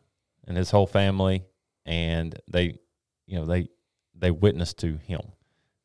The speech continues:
okay? And then he accepts Jesus into his life.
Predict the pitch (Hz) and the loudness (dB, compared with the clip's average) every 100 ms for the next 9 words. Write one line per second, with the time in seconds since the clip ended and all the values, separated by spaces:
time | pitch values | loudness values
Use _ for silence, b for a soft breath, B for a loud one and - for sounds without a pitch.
0 | - 82 85 78 76 80 82 80 87 - | -12 -4 -2 0 -2 -4 -4 -2 -4 -4
1 | 85 78 - 82 73 71 80 - 76 73 | -4 -4 -4 -6 -6 -8 -8 -6 -6 -4
2 | 52 50 | -6 -8